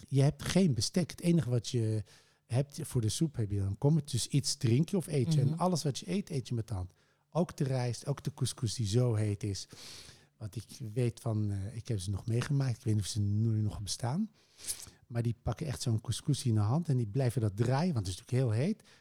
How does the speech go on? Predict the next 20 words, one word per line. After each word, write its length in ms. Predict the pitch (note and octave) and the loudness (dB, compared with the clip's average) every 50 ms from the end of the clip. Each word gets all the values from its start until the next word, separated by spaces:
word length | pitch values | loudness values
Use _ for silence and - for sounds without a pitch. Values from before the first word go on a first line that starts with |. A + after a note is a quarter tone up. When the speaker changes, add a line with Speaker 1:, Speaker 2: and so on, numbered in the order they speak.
| _ _ | _ _
Speaker 1:
Draai 240 | _ - C3 C3+ C#3 | _ -4 -2 0 0
je 60 | B2+ | 0
dat, 180 | A2 A#2 A2 - | 0 0 -2 -2
koelen 260 | - E3 D3 C3 A#2+ | -2 -2 0 0 0
dat 160 | G#2+ A#2+ G#2+ | -2 -4 -4
af 260 | - - D#3+ D#3+ - - | -4 -6 -6 -6 -4 -4
en 120 | C3 A#2+ | -4 -2
draai 180 | G#2+ A2+ A#2+ A#2 | -2 -4 -4 -4
je 60 | A2+ | -6
dat 140 | G2+ G2+ F#2 | -6 -8 -8
meteen 260 | A2 G#2+ - B2 A2 | -10 -8 -6 -4 -4
in 40 | G#2+ | -2
een 60 | G#2 F#2+ | -4 -4
soort 200 | - A2 G2 G2 | -6 -8 -8 -6
bolletje 300 | A#2+ C#3+ D3 C#3 - - | -4 -4 -4 -4 -4 -4
en 60 | C3 | -4
dan 80 | B2+ | -2
wordt 200 | A2+ A2 G#2 - | -2 -4 -6 -8
het 180 | - - _ - | -12 -20 _ -20
weggewerkt. 480 | A#2+ A2+ - - - - - C#3+ B2 | -20 -18 -18 -18 -20 -20 -20 -20 -20